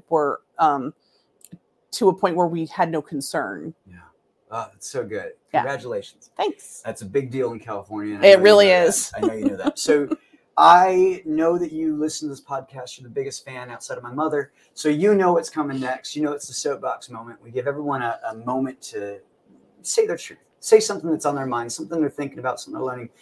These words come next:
Speaker 2: What is your soapbox moment?
Speaker 1: Uh, well, we talked a lot about this 'cause I couldn't really narrow it down, but one of the things out of my story and thinking about where I was and where I am now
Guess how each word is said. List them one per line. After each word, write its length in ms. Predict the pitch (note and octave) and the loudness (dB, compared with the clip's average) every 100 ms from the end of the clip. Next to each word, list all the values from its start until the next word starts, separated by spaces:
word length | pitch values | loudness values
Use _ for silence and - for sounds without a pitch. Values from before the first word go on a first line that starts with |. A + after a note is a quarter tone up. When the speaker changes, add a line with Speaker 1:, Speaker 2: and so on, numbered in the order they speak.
| _ _ _ C#3 | _ _ _ 2
Speaker 2:
What 140 | F3 | 4
is 120 | E3 | 4
your 80 | C#3 | 0
soapbox 500 | - A2+ G#2 F#2+ - | -4 -4 -4 -8 -10
moment? 200 | G#2+ - _ _ - - D#4 - - - - | -20 -20 _ _ -14 -8 -8 -10 -20 -6 8
Speaker 1:
Uh, 800 | A3 G#3+ G#3+ G#3 G#3 G#3 G3+ G3+ | 10 12 12 12 12 10 10 8
well, 160 | G#3 G3+ | 6 4
we 80 | G3+ | 2
talked 380 | - A#3 A3+ G#3 | 4 4 4 6
a 20 | |
lot 180 | G#3 G#3 | 8 8
about 240 | G#3 G#3 | 8 6
this 200 | G#3 G#3 | 4 2
'cause 180 | - F#3 | -2 0
I 60 | |
couldn't 560 | F3+ - - - G#3 F#3+ | 0 -4 -8 2 2 2
really 340 | F3 F#3+ F#3+ G3 | 2 2 2 0
narrow 380 | F#3 F3+ F#3 | 2 4 6
it 100 | F3+ | 4
down, 460 | F3+ E3+ E3 F#3+ A3+ | 2 2 2 0 0
but 220 | F#3 G3 E3+ | 4 4 4
one 200 | E3+ F3 | 4 4
of 120 | F3+ | 4
the 80 | F3+ | 0
things 640 | F3+ F3 F3 F3+ F3 - - | 0 -2 0 -2 -4 -6 2
out 180 | F3 F3 | 4 6
of 300 | E3+ E3 - | 4 0 -8
my 160 | E3+ D3+ | -6 -4
story 760 | - G3 G3 G3 F#3 F#3+ F3+ - | -4 2 4 4 -2 -4 -6 -4
and 240 | E3 E3 | -4 -2
thinking 320 | F3 E3+ F3 | -4 -4 -2
about 180 | E3 D#3+ | 2 2
where 200 | D#3+ D#3+ | 2 0
I 80 | D3+ - | -2 0
was 420 | D#3+ E3+ F#3+ F3+ | 4 4 4 -6
and 80 | D3+ | -4
where 160 | D3+ | -2
I 160 | C#3+ D3 - | -2 -2 -4
am 240 | E3+ E3 | -4 0
now 440 | D#3+ E3 G#3 C4+ | 2 2 0 -2